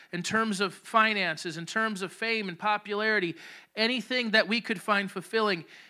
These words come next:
pales in comparison to what God offers in the hope of the resurrection.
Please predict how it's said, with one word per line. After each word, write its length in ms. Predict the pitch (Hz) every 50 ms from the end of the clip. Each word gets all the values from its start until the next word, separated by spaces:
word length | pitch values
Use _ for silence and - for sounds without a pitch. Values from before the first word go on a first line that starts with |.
| _ _ _
pales 640 | - - 226 247 254 247 233 226 214 202 180 -
in 160 | - 202 190
comparison 800 | 190 - 185 175 - 202 220 220 214 202 - - 190 175 165 147 - - - _
to 100 | - 180
what 160 | 185 196 185 160
God 280 | 190 196 196 190 190 -
offers 500 | 180 190 196 185 - - 185 175 160 160
in 160 | 175 180 180
the 120 | 175 170 156
hope 240 | 180 190 170 -
of 100 | 180 165
the 80 | 170 156
resurrection. 800 | 160 165 160 147 160 165 156 170 175 170 - - - - 135 -